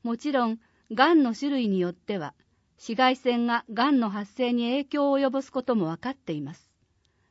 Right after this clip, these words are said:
特に遺伝的に修復酵素が少ない色素性乾皮症の人は、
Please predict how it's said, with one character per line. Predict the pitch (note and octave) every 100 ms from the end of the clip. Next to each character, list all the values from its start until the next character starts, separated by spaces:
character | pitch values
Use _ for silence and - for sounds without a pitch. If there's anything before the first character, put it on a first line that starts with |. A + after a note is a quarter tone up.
| _ _ _ _ -
特 | D4 C#4
に | A#3 G#3
遺 | G#3+
伝 | C4+ C#4
的 | C4+ C4+ B3+
に | B3+ B3+ _ _ _
修 | - D#4
復 | D4 -
酵 | D4 D#4 D4
素 | A#3+
が | G#3 F#3
少 | _ A3
な | G#3 F#3
い | D#3+ _
色 | - - -
素 | C#4 D4
性 | C#4 C4 A#3+
乾 | A#3 A#3 A#3
皮 | -
症 | - A3+ G#3
の | A3 G#3
人 | F#3+ G#3 F3
は、 | E3